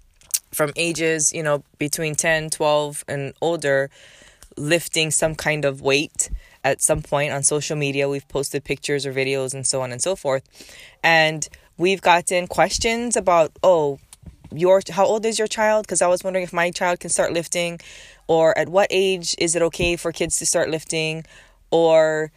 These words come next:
people just flat out saying, like, "My chiropractor would tell you that you shouldn't be doing that and your kid shouldn't be doing that. It's bad for this, it's bad for that."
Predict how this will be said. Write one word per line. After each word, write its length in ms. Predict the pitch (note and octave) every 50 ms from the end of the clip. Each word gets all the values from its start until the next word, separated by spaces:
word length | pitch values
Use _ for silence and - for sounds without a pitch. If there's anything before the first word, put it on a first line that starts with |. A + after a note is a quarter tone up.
| _ _ -
people 280 | - F#3+ - - F3
just 220 | F3 E3+ E3+ D#3 -
flat 180 | E3+ E3 D#3+
out 140 | E3 D#3+ D#3
saying, 300 | - - F3 D#3+ D#3+ D#3
like, 200 | D3+ D3 - -
"My 220 | - E3 F#3 A3+ A#3
chiropractor 720 | - A3+ A3+ A3 G#3+ G3+ - F#3+ G3 F#3+ _ - F#3+ F3+
would 140 | F3 E3+ -
tell 180 | - F3+ F3+
you 240 | F#3 F3+ F3+ F3+ F3+
that 160 | E3 D#3 -
you 80 | D3 F3
shouldn't 300 | - - G3+ F#3+ F3+ F3
be 100 | F3+ F3
doing 320 | D#3+ D#3 F3 F3 F3 E3+
that 220 | E3+ E3+ E3+ E3 D#3+
and 100 | D3+ D3
your 80 | D#3
kid 180 | D#3+ - G#3 G3+
shouldn't 220 | - - F#3+ F#3+
be 80 | F3+ F3+
doing 220 | E3 E3 E3 E3
that. 180 | D#3+ E3 D#3+ D#3
It's 140 | D3 - -
bad 240 | - E3+ F#3 F#3 -
for 100 | - D#3+
this, 320 | D#3+ E3+ E3+ E3+ E3+ -
it's 140 | - - -
bad 200 | - E3+ F3+ F#3
for 120 | - -
that." 240 | E3+ D#3+ D#3 D#3 -